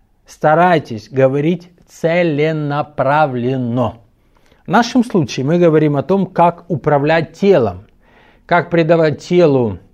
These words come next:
правильное направление при всех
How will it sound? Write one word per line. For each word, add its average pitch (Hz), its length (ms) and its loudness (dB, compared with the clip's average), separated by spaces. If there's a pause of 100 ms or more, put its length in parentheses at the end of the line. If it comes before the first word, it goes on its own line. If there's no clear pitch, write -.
(1000)
правильное 165 720 2
направление 156 920 0 (420)
при 165 160 4
всех 214 460 0